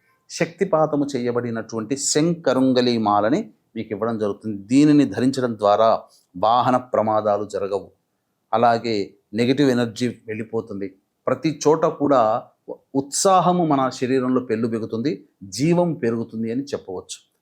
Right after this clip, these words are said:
అవకాశం ఉన్న వాళ్ళు కార్యక్రమ తదనంతరం కాంటాక్ట్ చేసి, పదకొండవ తారీఖు రోజున ఉదయం తొమ్మిది గంటల కాబట్టి ఎనిమిది గంటల లోపల వరకైనా మీ గోత్రనామాదులు నమోదు చేసుకోవచ్చు. ఇది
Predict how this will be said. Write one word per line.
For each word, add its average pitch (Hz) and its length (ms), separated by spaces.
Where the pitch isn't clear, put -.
అవకాశం 113 460
ఉన్న 110 100
వాళ్ళు 151 200
కార్యక్రమ 107 420
తదనంతరం 104 440
కాంటాక్ట్ 110 440
చేసి, 120 240
పదకొండవ 175 360
తారీఖు 135 340
రోజున 127 200
ఉదయం 139 340
తొమ్మిది 127 340
గంటల 117 280
కాబట్టి 113 560
ఎనిమిది 160 300
గంటల 139 300
లోపల 180 360
వరకైనా 139 440
మీ 160 120
గోత్రనామాదులు 107 720
నమోదు 95 420
చేసుకోవచ్చు. - 720
ఇది 160 120